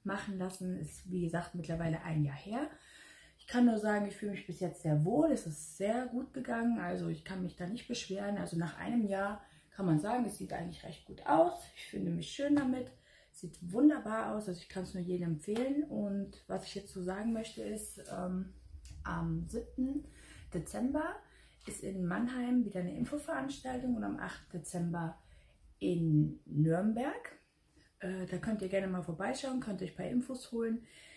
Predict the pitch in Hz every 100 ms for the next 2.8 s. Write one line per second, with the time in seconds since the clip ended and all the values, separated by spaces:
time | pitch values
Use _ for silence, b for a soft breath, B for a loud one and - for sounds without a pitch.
0 | B 185 175 180 175 - 233 - 214 -
1 | 196 190 185 165 - - 233 226 214 202
2 | 196 196 180 190 185 185 185